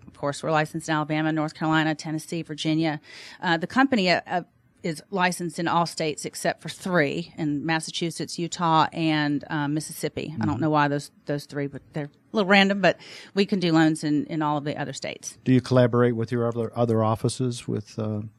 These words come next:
Speaker 2: you know, pros-, prospective customers?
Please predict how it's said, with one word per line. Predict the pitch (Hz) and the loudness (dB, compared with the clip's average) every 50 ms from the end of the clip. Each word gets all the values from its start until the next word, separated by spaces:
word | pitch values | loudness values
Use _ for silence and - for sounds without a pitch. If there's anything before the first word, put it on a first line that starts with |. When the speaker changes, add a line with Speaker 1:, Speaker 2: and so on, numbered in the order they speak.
| _ _ - | _ _ -8
Speaker 2:
you | - 113 107 | -4 -2 -2
know, | 107 98 - _ _ _ _ - 247 - _ _ _ _ _ _ _ | -2 -4 -4 _ _ _ _ -20 -20 -20 _ _ _ _ _ _ _
pros-, | - - 113 107 - - | 4 4 4 4 2 -2
prospective | - - 117 104 - - 120 107 - - 113 - - | 2 2 2 2 6 6 6 6 6 2 -4 -2 2
customers? | - 120 113 - - 120 117 117 117 | 2 2 2 2 -2 -4 -4 -4 -4